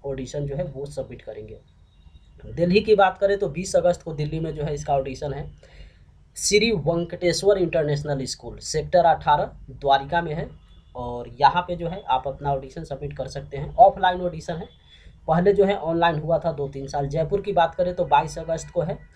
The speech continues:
महात्मा ज्योतिराव फुले university, नीचे जो है full address उसका दिया हुआ है और इस address पे आप अपना जो है जाकर ऑडिशन आप दे सकते हैं।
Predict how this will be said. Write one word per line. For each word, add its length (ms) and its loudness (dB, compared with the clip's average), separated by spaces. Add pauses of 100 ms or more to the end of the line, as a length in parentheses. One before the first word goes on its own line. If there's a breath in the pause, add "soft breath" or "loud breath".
(400 soft breath)
महात्मा 540 2
ज्योतिराव 720 0
फुले 280 -8
university, 680 -6 (200)
नीचे 340 -6
जो 120 2
है 120 4
full 240 -6
address 380 -2
उसका 240 -6
दिया 240 -4
हुआ 200 -6
है 240 -14 (200)
और 240 -4
इस 180 -10
address 340 -2
पे 180 -12 (100)
आप 180 -4
अपना 260 -8
जो 120 -12
है 160 -12
जाकर 340 -4
ऑडिशन 420 -12
आप 260 -12 (160)
दे 120 -6
सकते 320 -12
हैं। 180 -10